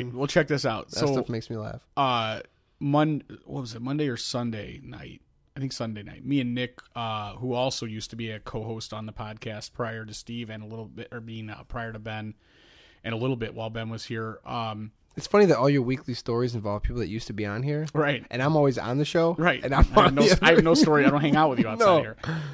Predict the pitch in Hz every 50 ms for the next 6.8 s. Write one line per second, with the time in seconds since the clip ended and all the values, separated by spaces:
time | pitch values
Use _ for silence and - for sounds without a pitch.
0 | 131 127 143 139 131 127 123 120 117 113 - _ _ _ _ - - 127 151 160
1 | - - 180 196 208 160 110 - - - _ _ _ - - - - - - _
2 | _ - - - - - 180 180 160 160 165 151 160 160 156 147 - - - -
3 | - _ _ _ - - _ _ - 143 - 175 175 175 151 175 185 190 - 170
4 | 175 175 175 170 - 110 - - - 156 156 175 156 160 - - 170 160 151 151
5 | 151 147 143 135 139 139 139 - - - 139 131 127 123 - 127 123 120 120 123
6 | 127 131 127 123 - 135 120 120 117 117 117 110 113 110 104 113